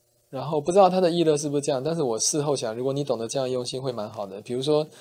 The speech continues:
我们都知道要恭敬经典嘛，有的时候，哎，经典拿的时候不小心掉地上，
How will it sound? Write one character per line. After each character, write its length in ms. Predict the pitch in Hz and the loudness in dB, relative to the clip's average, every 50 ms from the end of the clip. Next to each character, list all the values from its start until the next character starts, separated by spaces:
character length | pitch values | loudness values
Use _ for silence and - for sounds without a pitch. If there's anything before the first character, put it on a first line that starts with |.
| - - - _ _ - | -20 -20 -20 _ _ -10
我 80 | 131 | -6
们 100 | 123 131 | 0 4
都 80 | 151 170 | 4 6
知 100 | 160 160 | 6 8
道 120 | 170 160 | 6 8
要 100 | 151 143 | 8 6
恭 220 | 139 151 147 147 147 | 4 2 0 0 0
敬 180 | 147 151 135 | -2 -4 -4
经 180 | 139 143 139 131 | -4 -6 -8 -8
典 220 | 143 143 117 104 | -6 -8 -8 -10
嘛， 160 | - 104 107 | -10 -12 -6
有 80 | 123 131 | -4 -2
的 80 | 143 147 | 2 6
时 60 | 170 | 6
候， 80 | 165 | 6
哎， 100 | 156 165 | 6 6
经 220 | 170 - 175 175 180 | 4 2 0 0 0
典 260 | 170 143 123 117 120 | 0 -2 -4 -4 -6
拿 160 | 127 123 131 | -4 -2 0
的 100 | 147 156 | 0 0
时 80 | 147 156 | 2 2
候 60 | 151 | 2
不 100 | 139 160 | 2 2
小 160 | 143 147 113 | 0 0 0
心 160 | 110 135 143 | -2 -2 0
掉 160 | 143 165 151 139 | 2 4 4 2
地 140 | 139 143 | 2 -2
上， 300 | 131 - - 127 110 110 | -4 -2 -2 -4 -4 -6